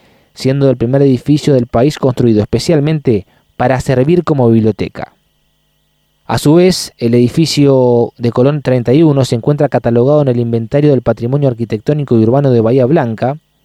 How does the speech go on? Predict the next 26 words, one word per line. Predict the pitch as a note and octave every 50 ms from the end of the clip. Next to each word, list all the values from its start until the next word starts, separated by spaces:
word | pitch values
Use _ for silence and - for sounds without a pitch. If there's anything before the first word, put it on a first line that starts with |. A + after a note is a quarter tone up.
| _ _ _ _ _ _
En | - C3+ D3+ D3
tanto, | - D#3+ C#3 B2+ A#2 A#2 C3+ C#3+ -
en | C#3 A#2
el | A2+
marco | A#2 B2+ C3+ C3+ - C3+ B2+
de | B2
la | A2+ A2+
Ley | B2 C#3 C#3+
trece | C3+ - B2 A#2 - - A2+
mil | B2 C#3 D3+ D3
cincuenta | - C3 A2+ G#2 - A2+ A2 - G#2+
y | A2
seis | - - C#3 C3+ D3 D3 - -
de | A2+ G#2
creación | - A2 G2 - C3 C3
del | B2+ A#2+
Instituto | A2+ - - A2 C3+ C3+ - B2+ -
Cultural | - A2+ G#2+ A2 A#2 A#2+ B2+
Provincial, | - C3 C#3 D3+ D3+ C#3 - C3 A2 G#2 G#2 A#2+ B2+ - _ _ _ _ _ _ _ _
se | - - A#2+
gestionó | A#2 A#2+ - B2+ C3 D3+ C#3+
su | - D3+
declaratoria | C#3+ C3+ - C3+ B2+ B2 B2 A#2 - D3 D3+ D3+ D3
de | C#3 B2+
monumento | A#2+ A#2 A#2 A#2+ C#3 C#3+ D3 - C#3+
provincial, | C#3 - B2 A#2 A#2 A#2 A2+ A#2 - G3 F3 C3 A2 G2+ F#2+ G2+